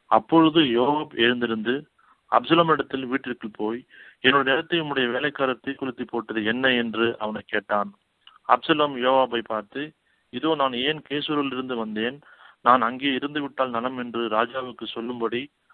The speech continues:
உம்மை ராஜாவினிடத்தில் அனுப்புவதற்காக உம்மை இங்கே வரும்படி அழைப்பித்தேன். இப்போதும் நான் ராஜாவின் முகத்தை பார்க்கட்டும், என் மேல் குற்றம் இருந்தால்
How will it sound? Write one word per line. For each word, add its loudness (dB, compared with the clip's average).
உம்மை 2
ராஜாவினிடத்தில் 2
அனுப்புவதற்காக -4
உம்மை -6
இங்கே -2
வரும்படி 0
அழைப்பித்தேன். -6
இப்போதும் 2
நான் 2
ராஜாவின் 4
முகத்தை -6
பார்க்கட்டும், -6
என் -2
மேல் 0
குற்றம் -4
இருந்தால் -2